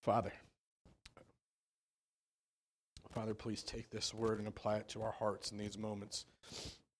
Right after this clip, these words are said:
as we close in worship and prayer, and as we remember the work that you did at the cross through the receiving of communion. Father, help us in these moments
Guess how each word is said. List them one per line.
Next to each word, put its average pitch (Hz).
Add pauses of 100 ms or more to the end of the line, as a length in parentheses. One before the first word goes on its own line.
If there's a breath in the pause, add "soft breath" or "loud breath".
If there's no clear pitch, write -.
(140)
as 95
we 101
close 95
in 95
worship 98
and 98
prayer, 95 (680 loud breath)
and 80
as 95
we 104
remember 110
the 110
work 101
that -
you 104
did 107
at 104
the 104
cross -
through 101 (500)
the 98
receiving 117
of 101
communion. 107 (1900 loud breath)
Father, 120
help 123
us - (540)
in 107
these 92
moments 98